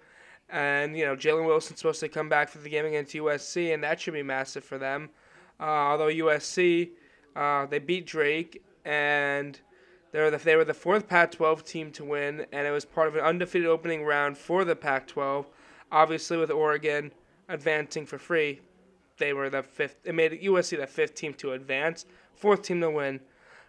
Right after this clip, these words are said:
Uh, Mobley, he's just pushing for top three in the draft. He had seventeen and eleven. His brother added fifteen points. And Drake, once they got behind early in the second half,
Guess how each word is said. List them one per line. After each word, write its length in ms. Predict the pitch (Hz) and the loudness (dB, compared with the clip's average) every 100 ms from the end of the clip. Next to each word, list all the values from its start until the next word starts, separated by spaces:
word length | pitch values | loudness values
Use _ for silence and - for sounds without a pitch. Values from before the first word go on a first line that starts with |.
| _ | _
Uh, 240 | - 156 | 8 8
Mobley, 640 | 160 180 180 180 180 180 156 | 10 8 8 8 8 6 4
he's 180 | 175 160 | -2 -2
just 200 | 156 - | -8 0
pushing 280 | 170 170 | 0 0
for 140 | 156 160 | -4 -4
top 280 | - 151 147 | 4 4 4
three 160 | 160 | -4
in 60 | 151 | -6
the 60 | |
draft. 540 | 143 - 151 151 147 - | -4 2 6 6 4 -2
He 120 | 165 | -4
had 180 | 165 - | -4 -4
seventeen 500 | - 151 151 143 151 | -2 0 -2 -6 -6
and 120 | 147 | -4
eleven. 480 | 139 143 139 143 143 - - - _ | -2 -4 -4 -6 -8 -18 -20 -20 _
His 160 | 151 | -16
brother 300 | 143 175 170 | 2 6 8
added 260 | 160 156 147 | 8 8 4
fifteen 480 | - 151 - 151 139 | -4 -10 -8 -10 -10
points. 500 | - 143 143 139 - | -6 -4 -4 -8 -12
And 260 | - 156 156 | 0 0 0
Drake, 460 | 156 165 160 156 _ _ _ _ | 2 4 4 -2 _ _ _ _
once 200 | 165 170 | -2 0
they 140 | 190 180 | 2 4
got 260 | 175 170 | 6 6
behind 340 | 170 160 165 165 | 6 6 4 4
early 220 | 156 165 | 2 2
in 80 | 160 | 0
the 80 | 156 | -2
second 380 | - 151 147 143 | -2 -2 -2 -2
half, 260 | 147 143 | 2 0